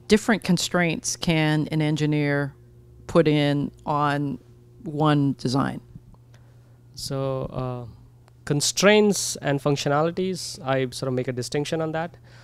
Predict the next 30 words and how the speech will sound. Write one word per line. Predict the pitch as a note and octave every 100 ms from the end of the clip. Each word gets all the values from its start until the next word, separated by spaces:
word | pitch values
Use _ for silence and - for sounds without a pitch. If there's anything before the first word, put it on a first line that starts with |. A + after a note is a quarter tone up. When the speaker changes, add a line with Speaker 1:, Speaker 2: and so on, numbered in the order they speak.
| -
Speaker 2:
So | - C3+
from | D3
a | C#3
functionality | C#3+ C#3 - D3 D#3 D#3+ D#3+
standpoint, | - D3+ D3 D3 C#3+ C#3+ -
uh, | C3 B2 A#2+
there | B2
are | B2
quantitative, | A#2+ - C3 C3+ B2+ C#3 C#3+ C#3 B2 -
uh, | - A#2+ A#2 A#2 - - - - - -
sort | - A#2+
of, | A2+ -
uh, | A2+ A2+ A2 - - - -
constraints, | - C3 - C#3 C#3 C3 - - - - _ -
let's | C3+
call | - D#3
them | C#3+
quantitative | C3 C#3 C3+ C3+ C3+ B2+
constraints | C3 B2 B2+ A#2+
that | A#2
you | A#2+
have |
to | -
put, | A#2+ A#2+ - _ - - - _
um, | A#2 A2+ A2+ A2+
such | - B2 -
as, | B2 A#2
uh, | A#2+ A#2
forces | A2+ - C#3 C#3 D3 C3+
that | B2+